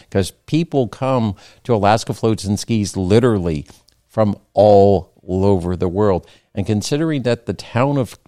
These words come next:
Talkeetna is about one block long, um, that is just unbelievable. And it is a magical place. And the adventures that I have had with Don and, uh,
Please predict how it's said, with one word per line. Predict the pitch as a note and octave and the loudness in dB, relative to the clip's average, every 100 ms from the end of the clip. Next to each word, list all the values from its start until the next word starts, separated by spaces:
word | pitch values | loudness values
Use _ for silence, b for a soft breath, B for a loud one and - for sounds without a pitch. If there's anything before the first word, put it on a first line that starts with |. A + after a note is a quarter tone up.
| _ | _
Talkeetna | - A2+ - A#2+ A#2+ - - | -2 -2 -2 -8 -8 -10 -6
is | F#2 | -4
about | G2+ A#2 G#2 - | -2 0 -2 -2
one | G#2 C#3 C#3+ B2+ - F2+ | -4 -2 -4 -8 -14 -14
block | F#2 G2+ G#2+ - - | -2 -2 -2 -6 -8
long, | F#2+ A#2+ C3 E2+ G2 D3+ _ _ _ _ _ b b b | -2 2 4 2 -2 -6 _ _ _ _ _ b b b
um, | - G#2+ F#2+ F#2+ - | -2 2 2 -2 -4
that | - A#2 A#2 | 0 2 4
is | A#2+ G#2 G#2 F2+ | 2 0 0 -2
just | A#2 G2+ - - | 2 2 0 0
unbelievable. | A2 A2+ G#2+ F#2+ G2+ G#2 F2+ E2 E2 | 2 2 0 0 0 0 -2 -4 -4
And | F#2+ | -2
it | G2 | -2
is | F#2+ F#2 | -2 -4
a | G2 | -4
magical | F2+ F2 G2+ A2+ A#2 - A2+ | -2 0 2 2 0 -4 -4
place. | - G#2+ F#2+ E2+ - | -2 0 2 0 -6
And | - F2+ F2 E2+ B B B - | -6 -4 -2 -4 B B B -4
the | F#2+ | -2
adventures | F2 A#2+ - A#2+ G2 | 2 0 0 -2 -2
that | G2+ F2+ - | -2 -4 -2
I | G2 A2 | 2 2
have | A2+ | 2
had | A2 G#2+ G2+ G2+ - | 4 4 4 0 -2
with | G2+ - | -2 0
Don | G2+ F#2+ G2 F#2+ - - | 0 2 2 0 -4 -4
and, | F2+ F2 E2 E2 - b b b b | -2 0 -2 -4 -6 b b b b
uh, | - D#2 C2+ | -6 -4 -4